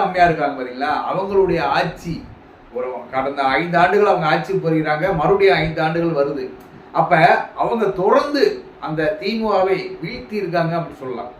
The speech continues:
அந்த கோபமும் அவர்களுடைய மனசுல கொஞ்சம் இருக்கும் போல இருக்கு. அதனால என்ன பண்ணனா, தொடர்ந்து சினிமா நடிகர்கள் அரசியலுக்கு வர வந்தா ஜெயிக்க முடியாது, இந்த காலம் எல்லாம் எம் ஜி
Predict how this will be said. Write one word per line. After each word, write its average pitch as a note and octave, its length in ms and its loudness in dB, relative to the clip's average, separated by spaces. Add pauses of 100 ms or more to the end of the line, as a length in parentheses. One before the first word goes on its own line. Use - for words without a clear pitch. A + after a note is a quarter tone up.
(360)
அந்த - 160 -2 (160)
கோபமும் B3 560 4 (140)
அவர்களுடைய E3+ 500 -2
மனசுல F#3+ 320 -2
கொஞ்சம் D#3 240 -4
இருக்கும் F3+ 260 -4
போல C3+ 140 -2
இருக்கு. C3 200 -6 (100)
அதனால F#3 320 -2
என்ன D#3+ 160 -2
பண்ணனா, D3 280 -2 (680)
தொடர்ந்து D4 400 4 (240)
சினிமா C4+ 320 -4
நடிகர்கள் G#3+ 600 6
அரசியலுக்கு G#3 400 0
வர F#3+ 120 2 (340)
வந்தா F#3 340 -2 (220)
ஜெயிக்க F#3+ 340 0
முடியாது, D3 400 -2 (520)
இந்த E3+ 160 -2 (120)
காலம் G3 320 2
எல்லாம் E3 240 2 (340)
எம் F3 220 -2
ஜி G3 80 0